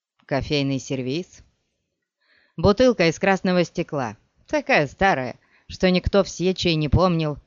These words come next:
её происхождения. У меня была доля в нашем спайсе, но не было денег. Я был богат и не знал этого. Две жены было у меня,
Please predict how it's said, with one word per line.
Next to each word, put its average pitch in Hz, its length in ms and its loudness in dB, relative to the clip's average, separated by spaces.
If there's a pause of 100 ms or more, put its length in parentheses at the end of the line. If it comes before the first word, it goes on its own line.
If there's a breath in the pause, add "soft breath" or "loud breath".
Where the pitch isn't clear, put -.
её 151 320 -2
происхождения. 143 920 -4 (1400)
У 185 100 0
меня 214 280 4
была 208 280 4
доля 196 400 4
в 170 60 -2
нашем 180 360 0
спайсе, 147 720 -4 (800)
но 147 220 -2
не 143 240 0
было 147 280 0
денег. 143 640 -2 (560)
Я 202 180 2
был 208 200 4
богат 190 540 2 (280)
и 156 100 -2
не 151 160 0
знал 175 320 0
этого. 113 400 -8 (1400)
Две 180 320 2
жены 160 380 2
было 143 280 0
у 139 60 -2
меня, 135 400 -4